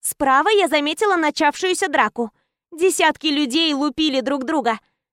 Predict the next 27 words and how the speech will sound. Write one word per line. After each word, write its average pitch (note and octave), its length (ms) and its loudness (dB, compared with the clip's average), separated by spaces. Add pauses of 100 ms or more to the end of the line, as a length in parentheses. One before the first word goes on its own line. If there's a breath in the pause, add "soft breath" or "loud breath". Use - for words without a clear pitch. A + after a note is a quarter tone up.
(120)
А G#4+ 140 2
потом G4 400 2
послышались D#4 680 0
звуки D#4 340 -2
милицейских C#4+ 840 -2
сирен. A3 440 -2 (400)
Из G4+ 180 4
нескольких E4+ 560 0
автобусов D#4 680 -2 (280)
повыскакивали E4+ 760 0
мужчины D4+ 520 0
в - 60 -8
форме D4+ 420 0
омона. C4+ 420 0 (400)
На F#4+ 180 2
них D#4 240 2
были D4+ 220 0
надеты D4 480 0
балаклавы, D4 680 2 (200 loud breath)
а F4+ 120 2
поверх E4 520 0
каски. A#3 460 -2 (440)
В F#4 100 -2
руках F#4 380 4
дубинки. B3 560 -2 (480)
Вот E4+ 340 0
теперь E4+ 500 0